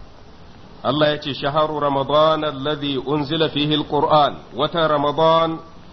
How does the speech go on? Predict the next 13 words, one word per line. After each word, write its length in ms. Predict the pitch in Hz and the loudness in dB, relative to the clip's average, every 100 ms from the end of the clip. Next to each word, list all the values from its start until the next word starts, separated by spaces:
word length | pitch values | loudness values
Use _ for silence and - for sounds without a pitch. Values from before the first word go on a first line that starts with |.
| - | -18
shine 360 | - 143 160 156 | -10 -2 0 2
watan 420 | 143 156 160 151 | 2 2 2 0
da 80 | 135 139 | 0 0
Allah 280 | 156 151 143 | 0 0 0
ya 60 | |
saukar 400 | 135 143 151 143 | -2 -6 -4 -4
da 100 | 131 | -4
Qur'ani 640 | 127 120 123 147 147 139 127 | -4 -4 0 2 2 0 -4
a 80 | 113 | -6
cikinsa. 640 | - 117 139 135 131 120 - - - - | -8 -8 -2 0 2 0 0 -8 -20 -10
Malamai 380 | 107 117 120 135 | -2 0 0 -2
suka 240 | 135 - 123 | -4 -6 -6
ce, 160 | 135 | -4